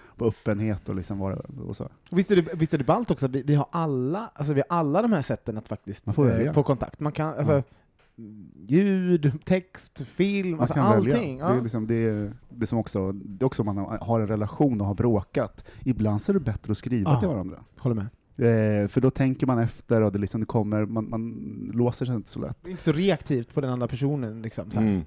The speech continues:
Speaker 1: Nej. Eh, men absolut, jag har haft det egentligen, eh, hela mitt, sen jag kom ut.
Speaker 2: Mhm.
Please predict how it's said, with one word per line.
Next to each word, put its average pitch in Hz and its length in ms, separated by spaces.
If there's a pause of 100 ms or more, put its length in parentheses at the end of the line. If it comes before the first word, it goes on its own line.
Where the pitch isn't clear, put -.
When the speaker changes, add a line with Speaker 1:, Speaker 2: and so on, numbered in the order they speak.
(140)
Speaker 1:
Nej. 143 360 (540)
Eh, 110 560 (600)
men 143 220
absolut, 135 500
jag 123 100
har 156 60
haft 135 260
det 113 200 (760)
egentligen, 107 880
eh, 101 160 (560)
hela 113 320
mitt, - 560 (280)
sen 113 180
jag 104 100
kom 117 160
ut. - 520
Speaker 2:
Mhm. 226 280